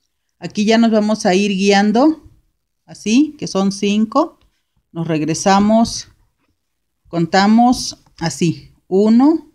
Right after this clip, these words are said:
dos y tres. O sea, las vamos a sacar justo en medio. Así, igual, en el mismo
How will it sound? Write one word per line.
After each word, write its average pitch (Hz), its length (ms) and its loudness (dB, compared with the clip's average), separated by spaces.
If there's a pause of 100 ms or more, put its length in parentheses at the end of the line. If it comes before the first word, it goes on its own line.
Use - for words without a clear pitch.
(140)
dos 208 640 -2
y 160 140 -10
tres. 156 520 -4 (420)
O - 580 -20
sea, 185 160 -6
las 175 120 0
vamos 220 260 0
a 240 40 -2
sacar 202 420 0
justo 208 400 -4
en 180 100 2
medio. 147 480 -2 (1000)
Así, 226 600 -2 (800)
igual, 185 640 0
en 185 120 -2
el 170 120 -2
mismo 190 840 -2